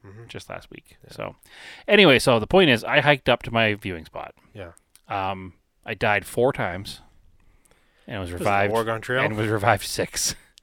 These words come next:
Speaker 2: It was rough. Thankfully, I was hiking with some wonderful people who are very, um,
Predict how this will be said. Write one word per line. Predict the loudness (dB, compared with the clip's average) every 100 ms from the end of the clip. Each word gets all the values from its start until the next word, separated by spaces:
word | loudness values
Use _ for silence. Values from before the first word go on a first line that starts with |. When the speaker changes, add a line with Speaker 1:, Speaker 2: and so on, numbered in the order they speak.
| -18
Speaker 2:
It | -8
was | -6 -2
rough. | -2 -2 _ -20 -20 _ _ -20 -20 -4 -2
Thankfully, | -2 -4 0
I | 0
was | 0
hiking | -4 -4 -8
with | -8
some | -8 -4
wonderful | 4 4 4 0 -2
people | -4 -4 -6
who | -6 -6
are | -8 -6
very, | -4 -4 -4 -8 -14 _ _ _ _ -20 -10
um, | -6 -6 -8 -12 -18